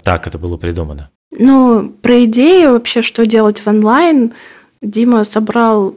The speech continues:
Speaker 2: целый брейншторм, где мы писали кучу-кучу стикеров,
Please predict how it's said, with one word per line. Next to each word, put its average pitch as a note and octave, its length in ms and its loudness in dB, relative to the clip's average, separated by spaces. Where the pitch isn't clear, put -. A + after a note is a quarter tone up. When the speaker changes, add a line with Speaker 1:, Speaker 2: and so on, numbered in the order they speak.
Speaker 2:
целый G#3 300 0
брейншторм, G#3+ 840 -2
где A3 300 2
мы G#3+ 320 2
писали A3 460 0
кучу-кучу G#3+ 640 -4
стикеров, B3+ 840 -2